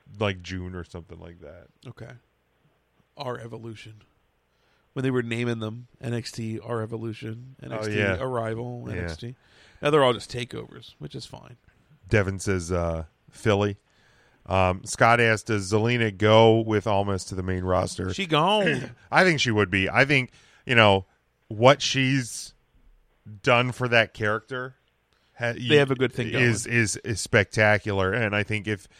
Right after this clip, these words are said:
Speaker 1: you bring him in without her, and she was, did she come out with him at least at the entrance, uh, at, at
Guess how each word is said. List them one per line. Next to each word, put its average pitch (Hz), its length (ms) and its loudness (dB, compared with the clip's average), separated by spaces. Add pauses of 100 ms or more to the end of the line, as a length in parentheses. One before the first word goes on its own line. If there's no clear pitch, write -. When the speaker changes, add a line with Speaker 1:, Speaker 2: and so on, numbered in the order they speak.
(280)
Speaker 1:
you 98 220 -2
bring 123 240 2
him 113 180 -2
in 117 220 0
without 104 400 4
her, 113 180 -2
and 107 280 -10 (120)
she 139 200 -4
was, 180 420 -8 (320)
did 110 100 -16
she 160 140 -6
come 156 220 -6
out 139 200 4
with 127 180 -4
him 131 140 -2
at 110 80 -8
least 131 380 -6 (1400)
at 127 180 -4
the 113 160 2
entrance, 139 840 0
uh, 123 440 6
at, 127 220 -2
at 127 260 -2